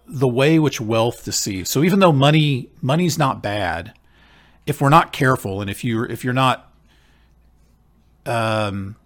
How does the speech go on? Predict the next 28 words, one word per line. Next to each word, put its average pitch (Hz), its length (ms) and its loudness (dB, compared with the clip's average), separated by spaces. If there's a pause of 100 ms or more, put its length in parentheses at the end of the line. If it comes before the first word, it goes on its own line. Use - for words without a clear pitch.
(200)
if - 140 -10
we, 113 480 -4 (120)
not 123 180 -4
you, 101 300 -6
if 113 160 -10
we 113 520 -4 (280)
as - 140 -6
Christians 104 640 -4
are - 160 -8
not 110 300 -6
careful 135 540 -4
about 113 220 -4
how 113 140 -4
we 110 140 -2
manage 104 420 -4
it, 95 240 -10
there's 123 180 -4
a 127 100 -2
deceitfulness 107 800 -6
to 107 80 -2
wealth 98 460 -4
and 104 100 -10
how 110 180 -6
it 104 160 -10
can, 98 360 -6 (760)
greed 127 340 2
can 131 140 0
just 120 240 -4